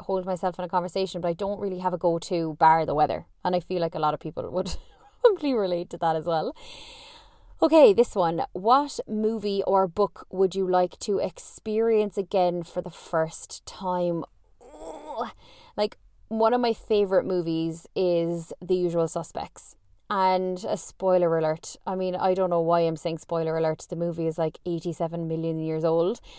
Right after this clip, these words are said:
But it's just got such a good twist to it that I was like, the minute I saw that movie and I saw it for the first time and the ending happened, I was like, "Oh my God."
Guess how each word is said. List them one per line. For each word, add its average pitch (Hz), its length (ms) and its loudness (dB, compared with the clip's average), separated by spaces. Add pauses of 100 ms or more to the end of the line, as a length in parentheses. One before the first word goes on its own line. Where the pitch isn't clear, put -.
(580)
But 208 160 6
it's - 300 -2
just 202 480 0
got 175 240 -6
such - 760 -6
a 240 120 -8 (140)
good 190 360 2 (180)
twist - 840 -4
to 170 240 -2
it 190 320 -2 (540)
that 185 500 -2 (220)
I 202 340 8
was 185 240 2
like, 170 460 2 (320)
the 185 80 -4
minute 196 320 -2
I 175 100 4
saw 175 220 0
that 170 180 0
movie 160 560 -4
and 165 160 -4
I 160 40 -4
saw 165 120 0
it 160 80 0
for - 60 -18
the 160 80 -14
first 156 300 -6
time 151 280 -4
and 165 300 -6
the 170 160 0
ending 170 360 -2
happened, 160 440 -8
I 160 140 -12
was 156 140 -10
like, 160 220 -6 (140)
"Oh 208 480 -14 (480)
my 170 260 0
God." 151 400 2